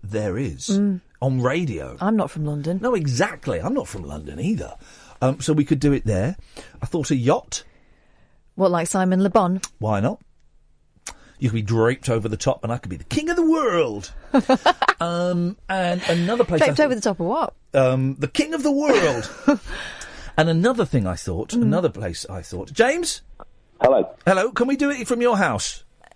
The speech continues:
Speaker 3: Do what are we doing? Sorry, I didn't hear that bit.
Speaker 1: Well, nothing. What have you got for us?
Speaker 3: Well, I wondered if you wanted to play a game.
Speaker 1: You wanna do
Speaker 3: Wanna
Speaker 1: what?
Speaker 3: play a game?
Speaker 1: What?
Speaker 3: You wanna play a game?
Speaker 1: You, you wanna do what?
Speaker 3: Do you wanna play a game?
Speaker 1: You want to play a game? <laughs> I'm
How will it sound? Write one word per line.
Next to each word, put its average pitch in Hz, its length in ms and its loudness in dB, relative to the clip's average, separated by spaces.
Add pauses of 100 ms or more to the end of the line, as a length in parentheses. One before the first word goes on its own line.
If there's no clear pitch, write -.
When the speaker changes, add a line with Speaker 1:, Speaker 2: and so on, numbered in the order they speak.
(360)
Speaker 3:
Do 185 140 8
what 196 140 6
are 202 40 2
we 190 100 6
doing? 214 320 4 (140)
Sorry, 190 280 6
I 170 80 4 (180)
didn't 147 180 2
hear 156 200 2
that 123 160 4
bit. 151 240 4 (120)
Speaker 1:
Well, 190 140 4
nothing. 185 340 2
What 247 140 4
have 254 60 0
you 247 60 2
got 220 140 2
for 131 100 0
us? - 220 -6 (640)
Speaker 3:
Well, 196 140 6
I 190 140 2
wondered 202 260 2
if 196 100 6
you 190 80 6
wanted 180 180 4
to 139 60 -6
play 175 220 2
a 160 40 0
game. 101 360 0 (340)
Speaker 1:
You 196 120 4
wanna 269 120 2
do 320 120 4
Speaker 3:
Wanna 208 140 6
Speaker 1:
what? 294 80 2
Speaker 3:
play 202 80 -2
a 208 40 -4
game? 214 100 -10 (300)
Speaker 1:
What? 175 100 -6
Speaker 3:
You 185 40 4
wanna 185 120 4
play 208 200 2
a 220 260 4
game? 240 140 -6 (280)
Speaker 1:
You, 294 220 2 (200)
you 277 120 0
wanna 320 120 -2
do 339 120 4
what? 214 280 0 (720)
Speaker 3:
Do - 80 2
you - 20 8
wanna 196 140 6
play 196 220 2
a 196 40 0
game? 156 500 2 (600)
Speaker 1:
You - 120 -8
want 107 140 -2
to 139 60 -6
play 117 180 2
a 98 80 -2
game? 113 360 2
<laughs> - 0 -
I'm 92 420 2